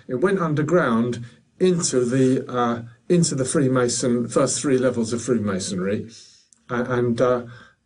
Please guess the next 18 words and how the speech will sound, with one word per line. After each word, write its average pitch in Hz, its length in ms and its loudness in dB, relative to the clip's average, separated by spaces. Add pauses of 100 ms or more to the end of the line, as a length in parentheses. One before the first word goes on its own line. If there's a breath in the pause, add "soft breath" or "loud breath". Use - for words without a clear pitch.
(140)
it 127 200 -6
then, 143 420 0 (380 loud breath)
so - 160 0
it 131 140 0
persisted 123 720 -2 (480 loud breath)
in 139 160 -2
a 139 460 0 (140)
underground 151 640 2
kind 139 200 0
of 143 60 2
manner, 143 440 0
went 120 200 0
into, 113 360 0
say, 113 220 -2
Am-, 107 200 -2
America 120 680 2 (240 loud breath)
through 139 380 0
Freemasonry, 107 1000 0